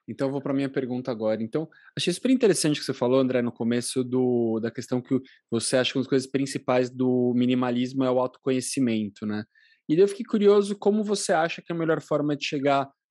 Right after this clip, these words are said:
nesse autoconhecimento. Eu, pessoalmente, gosto de falar sobre isso. Eu já, eu já fiz terapia há muito tempo, não tô fazendo agora, mas com certeza vou voltar. Acho que foi uma gr-, grande maneira pra eu me conhecer melhor. É, a gente falou até um pouco rapidamente no último episódio com o Fanta sobre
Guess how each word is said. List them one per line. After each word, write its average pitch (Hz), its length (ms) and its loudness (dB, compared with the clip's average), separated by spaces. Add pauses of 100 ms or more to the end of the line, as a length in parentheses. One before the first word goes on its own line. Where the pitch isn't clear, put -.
(100)
nesse 131 240 0
autoconhecimento. 135 840 0
Eu, 117 40 -14
pessoalmente, 143 600 -2
gosto 135 300 0
de - 80 -12
falar 127 240 2
sobre 120 320 -4
isso. 131 160 -4
Eu 120 60 0
já, 123 80 -2 (400)
eu 113 40 -2
já 120 120 -2
fiz 127 160 -10
terapia 135 420 0
há - 20 2
muito 131 220 -2 (100)
tempo, 147 320 -2
não 135 140 0
tô 135 100 -6
fazendo 131 280 -2
agora, 127 240 2
mas 131 180 -4
com 131 160 -8
certeza 131 340 -2
vou 131 160 -2
voltar. 127 340 -2
Acho 131 120 -2
que - 60 -18
foi 131 80 -2
uma 131 100 0
gr-, 123 180 -8
grande 143 240 0
maneira 139 360 0 (520)
pra 139 120 2
eu 143 100 4
me 151 140 0
conhecer 135 400 -2
melhor. 131 520 2 (400)
É, 127 240 0
a 123 60 0
gente 135 220 -6
falou 147 160 2
até 151 100 -2
um 143 80 -2
pouco 143 240 -2
rapidamente 135 580 -2
no 135 60 -2
último 131 220 -2
episódio 123 560 0
com 123 160 -8
o 113 40 -10
Fanta 127 400 -4
sobre 127 600 -4